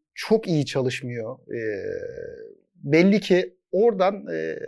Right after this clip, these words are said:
forvete, santrfora çok fazla top gelmeyecek. Yani bu, bu, bu devam edecek gibi gözüküyor. Çünkü hem Yunus hem, e, Kerem sürekli içeri girmeye çalışıyor. Bir de böyle, e, dünkü maçta o kadar saçma sapan şutlar çekildi ki yani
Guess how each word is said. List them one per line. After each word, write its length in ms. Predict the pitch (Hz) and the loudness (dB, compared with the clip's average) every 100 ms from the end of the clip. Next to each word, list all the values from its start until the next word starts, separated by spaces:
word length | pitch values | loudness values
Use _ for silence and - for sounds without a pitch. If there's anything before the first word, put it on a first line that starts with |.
| 50 - 69 57 50 50 - | -8 -8 -8 -8 -8 -10 -14
forvete, 520 | - 165 190 160 151 143 | 0 2 2 0 -2 -4
santrfora 560 | 156 160 - 165 165 | -4 -6 -4 -4 -4
çok 200 | - 185 | -4 -6
fazla 200 | 165 165 | -4 -4
top 180 | 185 180 | -4 -2
gelmeyecek. 520 | 170 160 143 98 101 | -2 0 -2 -6 -8
Yani 180 | 131 139 | -8 -6
bu, 220 | 156 151 | -6 -4
bu, 200 | 160 147 | -4 -2
bu 100 | 156 | 2
devam 300 | 160 170 185 | 4 4 4
edecek 340 | 180 127 117 - | 2 -2 -6 -8
gibi 160 | 110 | -8
gözüküyor. 340 | 107 123 190 233 | -8 -8 -8 -8
Çünkü 200 | 185 196 - - _ | -6 -8 -10 -20 _
hem 220 | 214 233 | 2 2
Yunus 300 | 196 147 - | 0 -2 -4
hem, 160 | 208 226 - - - | -4 -6 -10 -8 -4
e, 280 | 147 147 | -2 -2
Kerem 360 | 147 175 214 269 _ _ _ _ _ | 0 2 2 -2 _ _ _ _ _
sürekli 460 | - - 302 185 254 | 2 6 6 6 2
içeri 280 | 202 220 202 | 2 2 2
girmeye 300 | 143 127 120 | 2 -2 -4
çalışıyor. 480 | 123 117 117 240 | -4 -6 -6 -6
Bir 60 | 202 | 0
de 100 | 190 | 2
böyle, 140 | 220 | 4
e, 400 | 196 - - 147 | 2 -2 -6 -4
dünkü 240 | 151 180 196 | -4 -4 -4
maçta 420 | 190 180 196 185 - _ _ | -4 -4 -4 -6 -8 _ _
o 120 | - | -6
kadar 240 | - 202 226 | -2 -2 -4
saçma 340 | - 185 190 | -6 -8 -8
sapan 260 | 170 180 180 | -10 -10 -10
şutlar 340 | - - 180 | -12 -4 -4
çekildi 400 | 175 170 196 190 | -4 -6 -6 -6
ki 60 | 180 | -4
yani 180 | 131 | -4